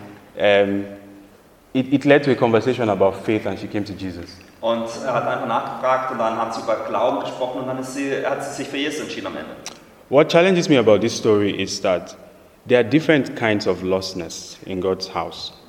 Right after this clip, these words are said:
Speaker 2: Was mich da herausfordert bei dieser Geschichte ist, dass es verschiedene Arten von Verlorensein in Gottes Haus gibt.
Speaker 1: In Luke fifteen, for example, there is the lost coin.
Speaker 2: In Lukas fünfzehn gibt es zum Beispiel die verlorene Münze.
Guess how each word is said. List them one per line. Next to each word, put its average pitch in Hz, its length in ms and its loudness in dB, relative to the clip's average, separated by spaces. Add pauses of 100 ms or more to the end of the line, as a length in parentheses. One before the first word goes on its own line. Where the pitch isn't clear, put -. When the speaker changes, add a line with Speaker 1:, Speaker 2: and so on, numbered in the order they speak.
Speaker 2:
Was - 160 -8
mich - 140 -10
da - 120 0
herausfordert 127 540 -2
bei 120 60 -4
dieser 113 220 -8
Geschichte 113 320 -12
ist, 110 140 -10
dass 110 140 -4
es - 60 -8
verschiedene 147 440 -10
Arten - 400 -4
von 120 320 -6
Verlorensein 127 800 -2
in 107 100 -6
Gottes - 220 -8
Haus 104 220 -6
gibt. 98 140 -12 (320)
Speaker 1:
In 120 200 2
Luke 135 160 4
fifteen, 120 400 0
for 107 140 2
example, 107 400 2
there 98 180 4
is 95 120 -2
the 98 60 0
lost 104 340 0
coin. 92 280 -4 (460)
Speaker 2:
In 120 240 -6
Lukas 135 300 -2
fünfzehn 143 320 -6
gibt 139 100 -8
es - 60 -12
zum 123 80 -8
Beispiel 131 260 -2
die 123 160 -10
verlorene 127 360 0
Münze. 151 280 -2